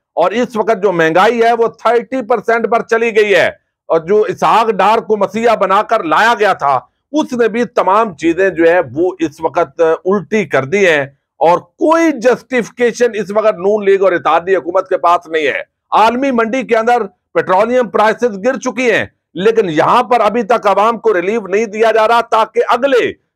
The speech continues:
दो तीन महीने के अंदर लगातार रिलीफ दिया जाए और ये तासर दिया जाए कि देखा हम तो अब चीजें सस्ती करने लगे थे। ये इनका तरीका वारदात है।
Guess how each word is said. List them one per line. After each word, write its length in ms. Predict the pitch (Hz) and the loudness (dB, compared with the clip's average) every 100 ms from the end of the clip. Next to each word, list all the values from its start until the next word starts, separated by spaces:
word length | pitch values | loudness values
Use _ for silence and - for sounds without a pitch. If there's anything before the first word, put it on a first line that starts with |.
| - | -6
दो 160 | 185 233 | -2 -2
तीन 360 | - 269 269 | -2 -2 0
महीने 320 | 240 202 226 226 | 0 0 0 0
के 120 | 220 | 0
अंदर 260 | 220 233 | 0 0
लगातार 540 | 208 196 190 202 220 226 | 0 0 2 2 2 0
रिलीफ 300 | 202 208 233 | -2 -4 -6
दिया 300 | 165 208 233 | -6 -2 0
जाए 260 | 226 233 | 2 0
और 120 | 220 185 | 0 -2
ये 120 | 233 | -2
तासर 420 | - 240 247 320 | 0 -2 0 -4
दिया 260 | 269 269 226 | -2 -2 2
जाए 220 | 180 135 | 2 0
कि 400 | - _ - 185 | -4 _ -4 -4
देखा 380 | 170 254 254 269 | 0 -2 0 0
हम 400 | 214 151 226 226 | 2 0 -2 0
तो 120 | 233 | 0
अब 280 | 214 202 - | 0 -2 -6
चीजें 300 | 214 202 226 | -6 -2 -2
सस्ती 500 | - 220 - 226 220 | -2 -4 -6 -10 -10
करने 500 | - 240 240 240 247 | -2 0 2 2 2
लगे 300 | 226 214 208 | 2 2 0
थे। 300 | 147 131 95 _ _ - | 0 -4 -4 _ _ -16
ये 200 | 101 190 | -4 -4
इनका 400 | 170 170 170 165 | -2 -4 -2 -2
तरीका 460 | - 143 156 185 170 | 0 0 2 2 2
वारदात 540 | 139 127 127 190 190 | 2 2 2 0 2
है। 260 | 135 113 | 0 0